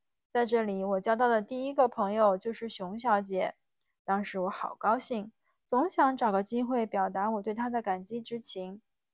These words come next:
奈奈听了之后非常感动，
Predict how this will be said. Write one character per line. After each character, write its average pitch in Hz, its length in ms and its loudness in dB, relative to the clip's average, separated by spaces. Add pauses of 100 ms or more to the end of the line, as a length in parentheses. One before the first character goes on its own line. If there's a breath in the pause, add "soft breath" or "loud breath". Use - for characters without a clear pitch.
(440)
奈 202 140 -4
奈 185 200 -4
听 196 180 -10
了 185 80 -8
之 185 120 -14
后 190 200 -6
非 233 220 -6
常 190 240 -10
感 185 200 -14
动， 175 200 -14